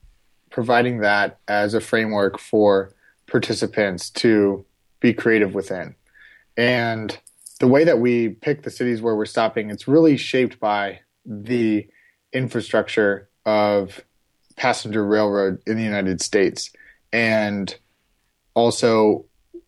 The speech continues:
trying to make an effort to really have these journeys be transcontinental.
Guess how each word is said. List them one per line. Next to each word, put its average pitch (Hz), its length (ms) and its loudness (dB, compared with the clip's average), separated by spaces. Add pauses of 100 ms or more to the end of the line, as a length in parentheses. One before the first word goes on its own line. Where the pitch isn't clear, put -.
(280)
trying 120 300 0
to 113 60 -2
make 113 200 0
an 110 80 -2
effort 107 400 -2 (220)
to 110 520 2 (520)
really 143 260 4
have 120 220 0
these 113 180 -2
journeys 110 380 -4
be 110 260 -2
transcontinental. 104 1120 -6